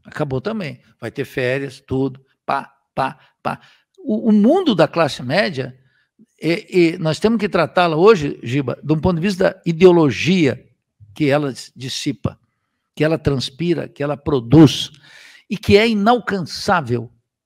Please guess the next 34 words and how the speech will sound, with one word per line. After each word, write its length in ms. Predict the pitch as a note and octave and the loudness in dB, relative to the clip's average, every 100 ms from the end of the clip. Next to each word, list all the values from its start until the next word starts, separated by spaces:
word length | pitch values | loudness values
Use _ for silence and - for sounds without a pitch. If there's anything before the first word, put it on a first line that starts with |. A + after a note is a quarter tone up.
| _ _ | _ _
para 120 | D#3 | -6
mais 200 | D#3+ F#3+ | -2 -2
de 60 | F3+ | 0
oitenta 560 | D#3+ - - A#3 G#3+ F#3+ | -2 -4 -4 -4 -4 -8
por 220 | F3 E3+ | -8 -8
cento 380 | - F#3 E3 D#3 | -4 -4 -2 -6
do 120 | C3+ | -6
povo. 440 | - C3+ A#2 - _ _ _ _ _ _ - | -6 -6 -8 -16 _ _ _ _ _ _ -6
Inalcançável, 800 | D#4 C#4 B3 G#3+ G#3 - F#3+ F3 | -2 0 0 0 0 2 0 -2
inclusive 320 | G3 G#3+ A#3+ | -4 -2 -2
aquele 220 | - A#3+ | -4 -4
que 100 | A3+ | -4
acredita 840 | G#3+ A3+ F3 C3 C#4+ G#3+ - - _ _ _ | -2 -4 -4 -2 -2 -2 -12 -18 _ _ _
que 100 | D#3+ | -2
vai 240 | B2+ B3 | 4 4
chegar 320 | G3+ G3+ F3 | 4 2 2
lá 160 | F3 G#3 | 4 4
na 100 | G3 | 2
condição 340 | D3+ F3 F#3+ | -4 -6 -6
da 60 | G3 | -6
classe 280 | F3 D#3 C#3+ | -8 -10 -8
média. 320 | D3+ C#3+ B2+ _ - | -10 -10 -14 _ -8
Ele 180 | F#3 F#3 | -4 -2
não 240 | F#3 C4 B3 | 0 -2 -2
tem 160 | A3+ | -4
acesso 400 | G3+ - G#3 - | -4 0 -2 0
aos 140 | D3 A2+ | -4 2
bens, 340 | D3 G#3+ F3+ | 2 4 0
aos 160 | E3+ - | -4 -6
consumos, 640 | D#3 C3 - A3+ G#3+ G#3+ - - | -8 -8 0 2 2 -2 -12 -8
à 80 | - | -4
perspectiva 580 | - G3 F#3+ - G#3 F3+ | 0 4 2 2 0 0
de 120 | D#3 | -2
vida, 360 | A#2+ A3 G#3+ | -6 -4 -2